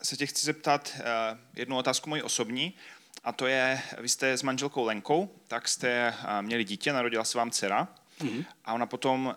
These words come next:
Speaker 1: za několik měsíců zemřela.
Speaker 2: Mhm.
Speaker 1: A chtěl jsem se zeptat, a, co to udělalo s, s tvojí vírou? Jako, jednak možná, kdy jste se dozvěděli, že něco není v pořádku,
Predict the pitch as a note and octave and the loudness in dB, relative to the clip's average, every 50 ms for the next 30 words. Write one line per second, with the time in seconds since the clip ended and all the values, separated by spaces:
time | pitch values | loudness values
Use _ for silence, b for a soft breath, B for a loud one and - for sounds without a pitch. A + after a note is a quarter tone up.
0 | - C3+ A#2 B2+ B2+ C3 B2 - C3+ C3 B2 B2+ B2 A#2+ - B2+ - - B2+ - | -4 -2 2 2 2 2 2 0 0 0 0 2 2 2 0 0 -4 -6 -2 0
1 | A#2 G#2+ G2+ G2+ G2 G2+ G#2+ C#3+ F#3+ - C3 G#2+ A2 E3 F#3+ - _ _ _ _ | 0 0 0 0 2 2 2 2 0 -2 -6 -8 -8 -10 -12 -12 _ _ _ _
2 | b b b b b b b b b b b _ _ _ _ - B2 A#2 - - | b b b b b b b b b b b _ _ _ _ -6 -6 -4 0 0
3 | C3+ B2+ - C#3 B2+ - C#3 B2+ C#3+ - - - C#3+ C3+ - - - - - - | 2 2 2 2 2 2 2 2 0 0 2 4 6 6 6 4 0 -4 -6 -8
4 | - - A#2 A2+ A2+ A2+ A2+ A2 A2 A2+ B2 B2+ - - _ - - - - _ | -8 -4 -2 0 2 2 4 2 2 0 -4 -10 -20 -20 _ -20 -20 -20 -20 _
5 | _ _ - - _ _ _ _ _ - - - B2 - C#3 C#3+ C#3 C3 C3 C3 | _ _ -20 -20 _ _ _ _ _ -4 -2 0 2 2 2 4 4 4 4 2
6 | C3+ C3 - - - - - _ _ - - - - - - C#3 C3+ C3 B2 A2+ | 2 0 0 0 0 -2 -6 _ _ -2 0 0 0 0 2 2 2 2 0 -2
7 | G2+ F#2+ F2 F2+ A#2 C#3+ D3+ C#3 - - - - - B2 A#2 G#2+ - - - _ | -2 -4 -4 -4 -6 -8 -10 -12 -16 -16 -6 0 0 0 0 -2 -6 -18 -20 _
8 | _ _ _ _ _ _ _ _ _ _ _ _ _ _ - E3 C#3+ C3+ C3 C3 | _ _ _ _ _ _ _ _ _ _ _ _ _ _ -6 -2 2 2 0 0
9 | B2+ B2 A#2+ C3+ B2+ B2 A#2 C3 B2 - - C3 - C#3+ B2+ B2 A#2 A#2+ A#2+ A#2+ | 0 -2 2 2 2 2 2 0 0 0 2 0 0 2 0 0 0 0 0 0
10 | A#2+ A#2+ B2+ B2+ A#2 - - B2 B2 B2+ B2+ - - B2 A#2 A2 G#2 - - - | 0 0 -2 -4 -4 -4 -4 -4 -4 -4 -6 -6 -4 0 2 2 2 0 -2 -6
11 | C3+ C#3 E3+ F3 | -6 -6 -6 -8